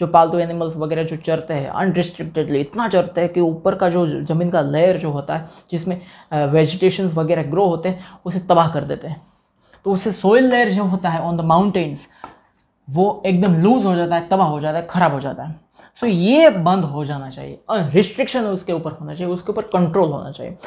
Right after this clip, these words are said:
जब तक अच्छा घास नया नहीं आ जाता है तब तक वहाँ पे कोई, अ, जो ये क्या बोलते हैं पेस्चरिंग की फ-, अ, जो पैसे फैसिलिटीज़ है वो नहीं देनी चाहिए उन लोगों को,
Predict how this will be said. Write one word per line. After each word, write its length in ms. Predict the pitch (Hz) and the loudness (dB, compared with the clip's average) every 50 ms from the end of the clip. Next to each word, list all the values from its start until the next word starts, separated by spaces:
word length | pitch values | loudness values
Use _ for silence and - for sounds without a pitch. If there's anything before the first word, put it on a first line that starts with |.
| - - - - | -18 -10 0 2
जब 140 | 185 180 185 | 2 2 2
तक 140 | 226 220 - | 0 0 2
अच्छा 340 | - 170 - - 208 185 | 0 -2 -2 2 0 2
घास 400 | 170 - 147 135 147 160 160 165 160 | 0 0 -2 0 0 0 0 -2 -6
नया 340 | 147 147 151 156 151 143 151 | -6 -4 -4 -4 -4 -4 -4
नहीं 160 | 170 208 220 | -4 -2 -2
आ 120 | 190 160 | -2 -2
जाता 240 | 151 147 135 - 160 | -4 -4 -6 -8 -8
है 140 | 147 156 - | -10 -10 -10
तब 180 | 151 151 - - | -12 -14 -10 -10
तक 180 | 170 160 165 - - - - - - - - | -12 -12 -12 -18 -20 -20 -20 -20 -18 -10 -6
वहाँ 200 | 151 147 156 156 | -2 -2 -2 0
पे 80 | 165 156 | -2 -4
कोई, 420 | 160 - 190 208 214 190 196 - _ _ - | 0 2 2 2 2 0 -6 -14 _ _ -10
अ, 140 | 156 156 151 | -6 -4 -4
जो 360 | 143 139 156 151 147 143 - - | -4 -2 -2 -2 -2 -2 -4 -4
ये 320 | 147 151 147 143 123 - - _ _ _ _ _ _ - 160 - - | -2 -2 -2 -2 -4 -8 -12 _ _ _ _ _ _ -20 -20 -8 0
क्या 120 | - 165 156 | 0 2 4
बोलते 240 | 151 143 151 - | 2 0 0 -2
हैं 160 | 143 139 - - _ _ _ - - - - _ - | -6 -6 -8 -10 _ _ _ -20 -20 -20 -14 _ 0
पेस्चरिंग 480 | 190 190 190 - 190 180 180 175 160 | 0 0 0 0 0 2 2 0 0
की 100 | 165 175 | -2 -4
फ-, 100 | 165 - | -4 -4
अ, 360 | 160 151 151 151 151 147 147 - - - | -6 -4 -2 -2 -2 -2 -4 -6 -10 -14
जो 520 | - 143 147 143 147 147 147 143 143 - _ - | -12 -10 -8 -4 -2 -2 -2 -2 -4 -8 _ 2
पैसे 340 | 165 170 170 - 175 160 151 | 2 2 4 2 2 2 0
फैसिलिटीज़ 640 | - - 180 175 180 190 180 165 175 175 160 156 147 | 2 2 0 2 2 0 0 0 0 -2 -4 -4 -4
है 200 | 143 143 - _ _ _ - - _ - | -8 -10 -12 _ _ _ -20 -20 _ -8
वो 60 | 151 139 | -4 0
नहीं 160 | 165 175 156 | 2 2 2
देनी 240 | 143 139 135 135 131 | 2 0 -2 -4 -6
चाहिए 220 | - 135 135 139 | -8 -8 -10 -10
उन 120 | 139 135 | -10 -10
लोगों 240 | 139 143 - - - | -12 -12 -12 -14 -16
को, 120 | - - | -18 -18